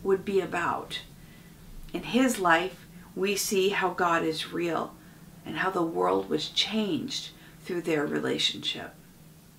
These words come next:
When I raised my hand that day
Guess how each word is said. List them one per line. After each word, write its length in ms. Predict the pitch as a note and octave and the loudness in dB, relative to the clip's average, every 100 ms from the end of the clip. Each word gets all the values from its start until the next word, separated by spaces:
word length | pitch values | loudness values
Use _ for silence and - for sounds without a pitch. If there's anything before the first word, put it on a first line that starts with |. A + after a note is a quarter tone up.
| - - - - - - - | -20 -20 -20 -20 -20 -20 -10
When 120 | - A3+ | 2 4
I 100 | B3 | 4
raised 420 | C4 C#4+ C4+ G#3+ | 6 6 4 -2
my 100 | F3+ | -4
hand 420 | E3 - F4+ F#3 | -4 -2 -2 0
that 300 | E3+ - - | -2 -4 -4
day 360 | - - - | -10 -8 -10